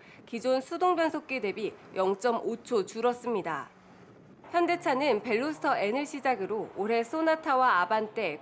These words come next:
코나, 투싼 등 총 다섯 종의 N 모델을 선보이며 고성능차 대중화의 원년으로 삼는다는 계획입니다.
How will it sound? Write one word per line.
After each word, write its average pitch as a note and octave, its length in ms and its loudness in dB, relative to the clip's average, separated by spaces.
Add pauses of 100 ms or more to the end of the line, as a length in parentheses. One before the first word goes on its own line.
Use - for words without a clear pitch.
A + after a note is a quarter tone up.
코나, B3+ 320 0
투싼 C4 420 -4
등 G3+ 220 -2 (340)
총 D#4+ 180 0
다섯 C#4+ 380 -2
종의 C4 380 0
N A3 80 0
모델을 C4+ 420 2
선보이며 A#3 640 -2 (340)
고성능차 D4 680 2
대중화의 A3 600 0
원년으로 G#3 680 2
삼는다는 A#3 540 -2
계획입니다. G3 760 -4